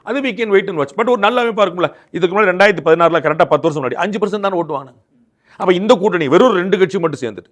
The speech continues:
ஒரு பதினஞ்சு பர்சன்ட் ஓட்டு, பெரிய மாற்றம் இல்ல. அப்ப அந்த மாதிரி ஒரு க-, அவர் தனியா நின்னு நான் மட்டும் சீமானும் கிடையாது, ஏ டி எம் கே கிடையாதுன்னா டிசாஸ்டர். திரு விஜயால் ஜெயிப்பாரான்னு சொல்ல முடியாது.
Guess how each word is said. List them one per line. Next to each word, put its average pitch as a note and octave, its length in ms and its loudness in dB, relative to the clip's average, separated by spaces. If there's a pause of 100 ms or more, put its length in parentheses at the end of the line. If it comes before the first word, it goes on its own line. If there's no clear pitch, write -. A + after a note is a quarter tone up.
(200)
ஒரு F#3+ 180 2
பதினஞ்சு A3 280 6
பர்சன்ட் G#3 160 0
ஓட்டு, G#3+ 280 2
பெரிய D4 300 0
மாற்றம் G#3+ 300 -6
இல்ல. F#3+ 120 -16 (120)
அப்ப F3 180 2
அந்த G3 180 2
மாதிரி C4 200 0
ஒரு B3 100 -2
க-, G3 100 -2
அவர் D3+ 280 2
தனியா A#3+ 440 2
நின்னு G#3+ 240 -4
நான் F#3 280 6
மட்டும் G#3 320 0 (320)
சீமானும் A3 400 2
கிடையாது, E3 380 0
ஏ F3+ 80 4
டி G3 80 2
எம் F3+ 100 -4
கே D#3 120 -4
கிடையாதுன்னா C3+ 500 -4
டிசாஸ்டர். - 720 -8 (540)
திரு D3 160 -2
விஜயால் F#3+ 480 6
ஜெயிப்பாரான்னு D#3 460 0
சொல்ல A#2 220 -8
முடியாது. G#2+ 280 -20